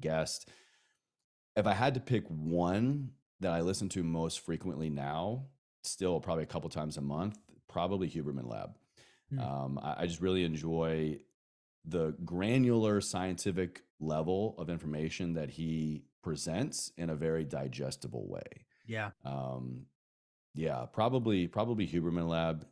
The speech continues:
Speaker 1: And then, yeah, uh, honestly, that's, that's really about it.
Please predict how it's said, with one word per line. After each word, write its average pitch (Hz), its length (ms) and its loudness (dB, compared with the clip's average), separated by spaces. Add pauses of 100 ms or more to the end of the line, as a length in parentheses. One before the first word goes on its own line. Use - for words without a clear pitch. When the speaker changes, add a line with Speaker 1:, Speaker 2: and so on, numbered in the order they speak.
Speaker 1:
And 71 200 -4
then, 73 460 -4 (1160)
yeah, 71 240 -6 (240)
uh, 73 120 -6 (100)
honestly, 80 320 -8
that's, 69 240 -10
that's 69 220 -10 (380)
really 85 160 0
about 67 260 -2
it. 65 220 -4